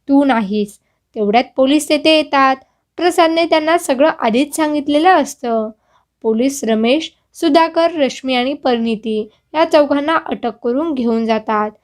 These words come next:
रश्मी रडत असते. प्रसादला पोलिसांना थांबवण्याची विनंती करत असते, पण प्रसाद तिच्याकडे पाहतही नाही. अस्मिता प्रसादला पुन्हा एकदा मिठी मारते आणि म्हणते, "दादा,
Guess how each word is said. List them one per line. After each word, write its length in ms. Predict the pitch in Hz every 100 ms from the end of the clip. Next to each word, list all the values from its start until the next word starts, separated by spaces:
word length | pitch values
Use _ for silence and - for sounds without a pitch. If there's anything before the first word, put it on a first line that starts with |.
| _ _ _
रश्मी 380 | 226 214 254 269
रडत 320 | 233 233 277
असते. 540 | 294 285 262 269 269 269 _ _ _
प्रसादला 560 | 320 330 330 311 302 330
पोलिसांना 720 | 330 254 240 262 254 240 294 -
थांबवण्याची 640 | 247 226 226 220 220 349
विनंती 440 | 311 247 220 220 220
करत 320 | 220 226 214
असते, 540 | 214 - 220 208 202 - _ _ -
पण 180 | 220
प्रसाद 360 | 214 220 220 240 240
तिच्याकडे 400 | - - 247 320
पाहतही 580 | - 226 214 214 226 220
नाही. 520 | 214 208 208 202 220 _ _ _ _ -
अस्मिता 460 | - 226 220 247
प्रसादला 600 | 285 285 269 285 247 277
पुन्हा 440 | 320 - 240 214 233
एकदा 300 | 214 208 311
मिठी 320 | 339 285 269
मारते 600 | 247 220 214 220 214 220 _ _ _
आणि 220 | 226 226
म्हणते, 640 | 294 285 226 240 294 269 - _ _ 247
"दादा, 360 | 226 214 262